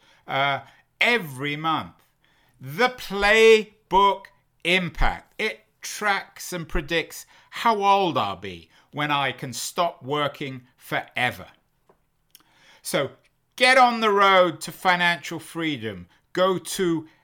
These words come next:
halloplaybook dot com forward slash keen on. And with my unique link, halloplaybook dot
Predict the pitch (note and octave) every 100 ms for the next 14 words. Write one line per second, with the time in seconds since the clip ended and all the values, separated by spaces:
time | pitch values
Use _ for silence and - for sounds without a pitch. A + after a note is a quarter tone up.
0 | _ _ - - - B3 B3+ A#3 A3+ G#3
1 | - G#3+ F#3+ E3 C3+ C3+ - _ _ A#2+
2 | G#2 G3 - - _ - - A#3+ D#3+ G2+
3 | G2 _ _ - - F#3+ F3+ E3+ - -
4 | D#3+ D3+ C#3+ - _ _ - - G#3+ G3
5 | F#3 E3+ - C#3+ G#2+ E2 _ _ _ -
6 | D3+ D#3+ A#3+ G3 F#3 D#3+ C#3+ - - C3+
7 | C#3+ D#3 D3+ D#3 D#3 - A2 A2 A#2+ F#3
8 | - _ _ _ - - D#3+ E3 D#3 D3+
9 | D3 - E3+ D3+ D3 C#3+ G3 - - G2+
10 | F#2+ D#3 -